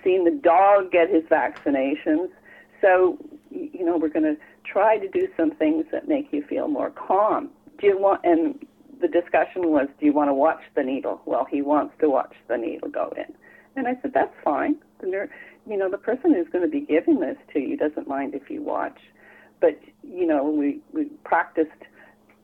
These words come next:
making your, your arm feel like a noodle so it's nice and relaxed and the muscle's not gonna tense up. And we practiced taking some deep breaths and blowing out candles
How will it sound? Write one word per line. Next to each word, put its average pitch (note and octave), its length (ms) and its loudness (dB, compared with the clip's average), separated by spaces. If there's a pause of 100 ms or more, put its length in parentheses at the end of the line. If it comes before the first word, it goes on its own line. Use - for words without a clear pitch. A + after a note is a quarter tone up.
making G3+ 480 -2
your, F3 300 -2 (200)
your G3+ 340 -4
arm G#3+ 300 4
feel G#3+ 240 0
like F#3+ 220 2
a G#3+ 80 2
noodle G3 560 2
so F#3 220 2
it's F#3+ 140 -2
nice F#3+ 320 2
and F#3+ 120 0
relaxed F3 600 2
and F#3 140 0
the F3 40 4
muscle's F3 420 -2
not F3 240 0
gonna F3 160 0
tense D#3+ 440 -2
up. D#3+ 400 0
And C#3 160 -6 (460)
we D#3+ 80 -2
practiced E3+ 600 -2 (140)
taking E3 400 -2
some F3 180 -2
deep F#3 300 -6
breaths E3 640 2 (800)
and D#3+ 160 2
blowing F#3 360 6
out F3+ 280 2
candles E3+ 640 2